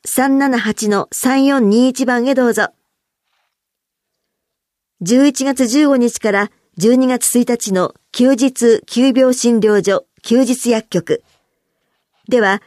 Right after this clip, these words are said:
日程、地区、医療機関、薬局の順にお伝えします。十一月十七日日曜日、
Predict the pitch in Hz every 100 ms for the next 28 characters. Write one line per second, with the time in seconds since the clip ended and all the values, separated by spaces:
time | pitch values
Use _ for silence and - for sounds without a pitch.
0 | _ 196 226 - - 247 226 - _ -
1 | - 214 - - 208 262 254 - 185 156
2 | - - 202 - 269 277 262 254 262 269
3 | 254 - 202 190 190 226 - _ _ _
4 | _ 202 196 _ _ _ _ _ _ _
5 | - 175 262 277 233 262 262 196 262 262
6 | 254 269 262 226 196 196 180 247 233 208
7 | 175